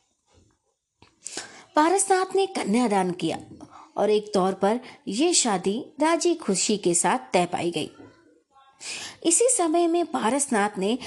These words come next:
कलम, दवात और कागज सरला के सामने रख दिया और कहा, "अब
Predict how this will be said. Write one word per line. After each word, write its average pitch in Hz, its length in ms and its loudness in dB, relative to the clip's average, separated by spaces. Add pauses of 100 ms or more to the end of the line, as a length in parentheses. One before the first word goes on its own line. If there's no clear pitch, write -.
(240)
कलम, 339 320 2
दवात 202 440 0
और 233 120 -4
कागज 240 380 0
सरला 262 400 0
के 277 180 0
सामने 175 520 -2 (300)
रख 202 220 0
दिया 156 320 -2
और 180 100 -2
कहा, 190 380 -2 (580)
"अब 202 80 0